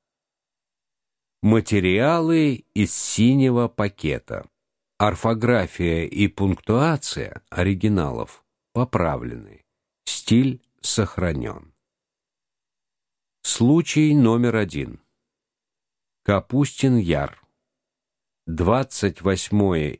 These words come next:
июля одна тысяча девятьсот восемьдесят девятого года.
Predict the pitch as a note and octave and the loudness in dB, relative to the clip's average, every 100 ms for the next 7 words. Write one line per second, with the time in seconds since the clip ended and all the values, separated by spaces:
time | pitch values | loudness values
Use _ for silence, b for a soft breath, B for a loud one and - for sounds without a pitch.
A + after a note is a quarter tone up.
0 | - E2 F2 C3+ D#3 D3+ D3 C#3+ _ _ | -6 -2 2 4 4 4 0 -4 _ _
1 | _ _ _ _ _ _ - G2 F2+ G2 | _ _ _ _ _ _ -2 -2 2 0
2 | F2 - C#3+ C3+ C#3+ B2 C3+ G#2 F2+ F2 | 0 0 0 0 -4 0 -2 0 2 2
3 | E2 - C3 C#3 - _ _ - F2 A2+ | 0 -2 0 -2 -6 _ _ -6 0 2
4 | B2 - A#2 A2+ A2+ A2 F#2+ E2+ E2+ F#2 | 0 0 0 0 -2 -2 -4 0 2 2
5 | F2+ F2 F#2 E2+ A1+ G#1+ - | -2 -2 -2 -2 -8 -8 -10